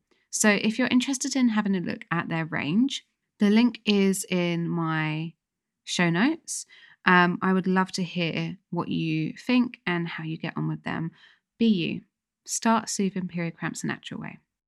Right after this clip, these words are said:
This episode is sponsored by my new free workshop, Creating a Roadmap for Endo Healing in twenty twenty-one. In this workshop, I'm going to show you how to overcome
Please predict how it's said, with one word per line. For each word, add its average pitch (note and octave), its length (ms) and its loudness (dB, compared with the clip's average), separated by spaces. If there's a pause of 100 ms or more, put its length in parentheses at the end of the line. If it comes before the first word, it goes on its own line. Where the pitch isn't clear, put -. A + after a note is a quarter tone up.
(500)
This C#4+ 240 6
episode E3 400 0
is C3+ 100 -6
sponsored E3+ 420 -4
by D3+ 140 2
my D3 180 4
new D3+ 360 4
free A3+ 280 2
workshop, D3 680 -4
Creating F3 440 -4
a D#3 100 -2
Roadmap E3 520 -2
for - 120 -10
Endo F3+ 320 0
Healing D3 520 -4
in C#3 140 -2
twenty C3+ 400 -6
twenty-one. - 640 -4 (1080)
In A3+ 200 10
this B3 200 6
workshop, F3+ 360 0
I'm D#3 100 2
going D#3+ 160 2
to D#3 80 -4
show - 140 -4
you D3+ 160 0
how D3+ 100 -8
to D3+ 180 -6
overcome D3 500 -2